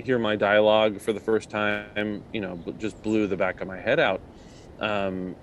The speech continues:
and, you know, there, there is this analogy that I think I was thinking of at the time, which is, you know, studio musi-, musicians who,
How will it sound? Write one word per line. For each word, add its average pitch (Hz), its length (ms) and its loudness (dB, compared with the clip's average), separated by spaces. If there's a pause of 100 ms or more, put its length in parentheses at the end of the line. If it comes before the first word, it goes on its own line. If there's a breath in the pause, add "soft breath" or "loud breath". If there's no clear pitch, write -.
and, 95 460 -6 (600)
you 143 120 2
know, 117 180 6
there, 127 280 4
there 117 300 2
is 147 200 0
this 120 360 -4 (920)
analogy 110 760 2
that 95 260 0 (280)
I 104 100 -4
think 104 180 -4
I 101 80 2
was 98 160 -2
thinking 104 300 -4
of 92 100 -4
at 98 100 -6
the 87 60 -12
time, 110 460 -4
which 101 200 -6
is, 95 280 -6 (300)
you 120 60 -2
know, 117 160 6
studio 160 380 2
musi-, 120 320 2
musicians 120 600 -2
who, 107 160 -2